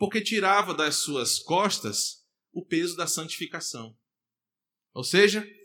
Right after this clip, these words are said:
para ser crente, eu não preciso mudar de vida.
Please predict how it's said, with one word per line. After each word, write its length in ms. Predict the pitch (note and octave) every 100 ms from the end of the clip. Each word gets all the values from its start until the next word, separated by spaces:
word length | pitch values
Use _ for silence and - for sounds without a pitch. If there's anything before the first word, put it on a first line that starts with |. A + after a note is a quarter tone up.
| _ -
para 120 | C#3+
ser 240 | G3+ F3+
crente, 440 | F3 G3 A3+ - A#3+ _ _ -
eu 80 |
não 100 | F3+
preciso 400 | F#3 F#3 - F3+ G3
mudar 180 | G3 F3
de 140 | F#3+
vida. 340 | E3 D#3+ A#2